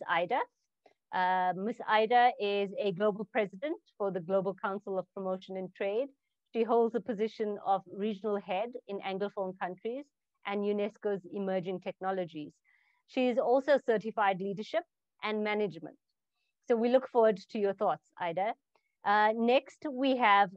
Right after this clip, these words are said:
uh, Jessica. Uh, Jessica is the co-founder and the V P of growth of Brave. And it is an H R tech company that is building a workforce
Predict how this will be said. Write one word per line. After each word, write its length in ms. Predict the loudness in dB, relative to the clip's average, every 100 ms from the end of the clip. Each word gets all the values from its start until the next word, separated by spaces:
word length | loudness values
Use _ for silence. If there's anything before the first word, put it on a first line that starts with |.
| -6
uh, 40 | -4
Jessica. 580 | -2 -4 -4 0 0 0 -6 _ _ -4
Uh, 320 | 0 0 0 -4 0
Jessica 560 | 2 2 0 4 6 6
is 200 | 2 0 -4
the 80 | -2
co-founder 840 | 2 2 2 0 0 0 0 0 -4 _ _ -6
and 380 | -2 0 -2 -4 -6
the 100 | -4
V 220 | -2 -2 -4
P 320 | -4 -4 -6 -2
of 240 | -2 -2 -4
growth 300 | 0 0 0 -12 _
of 220 | -2 -2 0
Brave. 340 | 0 0 -4 _ _ _ _ _ _ -6
And 600 | -2 0 0 0 -2 -8 -14 -4
it 120 | -4 0 6
is 260 | 6 6 2 -4
an 140 | -2
H 240 | 0 0 4
R 160 | 2 2 _
tech 100 | -8 -4
company 520 | -6 -4 -8 -6 -8 -10 _ -2
that 160 | 2 2
is 160 | 2
building 420 | 4 6 6 2
a 140 | 2 4
workforce 640 | 4 2 2 -6 -6 -6